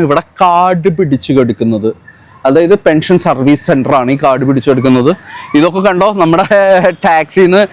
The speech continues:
ടാക്സ് വിനിയോഗിച്ച് ഉണ്ടാക്കിയിട്ടുള്ളതാണ്. ഇപ്പുറത്തേക്ക് വരാണെന്നുണ്ടെങ്കിൽ ഈ മതില്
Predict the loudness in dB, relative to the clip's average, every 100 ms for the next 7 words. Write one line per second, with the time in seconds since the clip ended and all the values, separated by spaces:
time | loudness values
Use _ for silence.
0 | -8 -12 -4 -2 -2 -2 2 4 4 2
1 | 0 -2 -2 0 0 0 0 0 0 0
2 | -4 -8 -18 -18 -16 -14 -12 -10 -10 -12
3 | -14 -16 -16 -16 -16 -16 -14 -4 -2 -2
4 | 0 0 2 4 4 2 0 0 0 0
5 | 0 -2 0 2 4 2 2 2 2 2